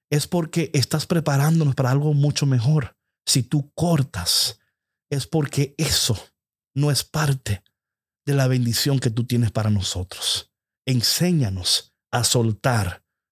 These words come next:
lo que tú quieres cortar y enséñanos a tener la postura correcta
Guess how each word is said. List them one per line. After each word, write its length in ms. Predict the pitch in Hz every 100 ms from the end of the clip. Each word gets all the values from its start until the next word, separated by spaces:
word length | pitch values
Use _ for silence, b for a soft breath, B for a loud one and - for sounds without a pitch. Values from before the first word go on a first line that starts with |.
| -
lo 160 | 120
que 100 | 113
tú 140 | 110 120
quieres 320 | 127 120 113
cortar 640 | - 107 - 95 90 - _ _ b
y 140 | - 120
enséñanos 920 | 110 - - 165 127 92 87 - - B B -
a 160 | 120
tener 240 | - 120 135
la 180 | 135 127
postura 560 | 113 - - 175 175
correcta 680 | 147 127 131 165 165 113 95